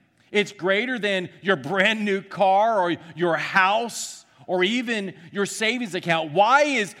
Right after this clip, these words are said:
time so valuable in life? Because once you give it away, you can never get it back.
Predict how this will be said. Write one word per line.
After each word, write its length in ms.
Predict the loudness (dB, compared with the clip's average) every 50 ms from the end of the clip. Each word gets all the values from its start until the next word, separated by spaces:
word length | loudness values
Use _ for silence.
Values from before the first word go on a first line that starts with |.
| -20 _ -16
time 680 | -12 -6 -4 -2 -2 0 0 0 0 0 -2 -4 -8
so 380 | -8 -8 -6 -4 -4 -4 -4 -4
valuable 1000 | -6 -4 -2 0 0 2 0 0 -2 -2 -2 -4 -2 -2 -2 -2 -2 -2 -6 -8 -14 -20 -14 -6
in 140 | -4 -4 -2
life? 600 | -2 -2 0 0 0 0 -2 -2 -4 -6 -10 -10
Because 360 | -10 -8 -4 -2 -4 -4 -4
once 480 | -4 -2 0 2 2 2 0 -2 -8 -10
you 280 | -6 -6 -6 -6 -8 -10 -14 -16 -20 -20 -18 -10
give 240 | -2 -2 0 0 0
it 100 | 0 -2
away, 520 | -2 0 0 0 0 0 0 -2 -2 -4
you 220 | -4 -4 -6 -8 -8
can 380 | -6 -6 -6 -6 -6 -6 -2
never 720 | 0 2 2 2 0 -2 -6 -6 -6 -4 -6 -6 -8 -10 -16 _ _ _ _ _ -20 -20 -20 _ _ _ -10
get 160 | -2 -2 0 0
it 160 | -2 -4 -2
back. 480 | -2 -2 -4 -6 -8 -12 -20 _ -20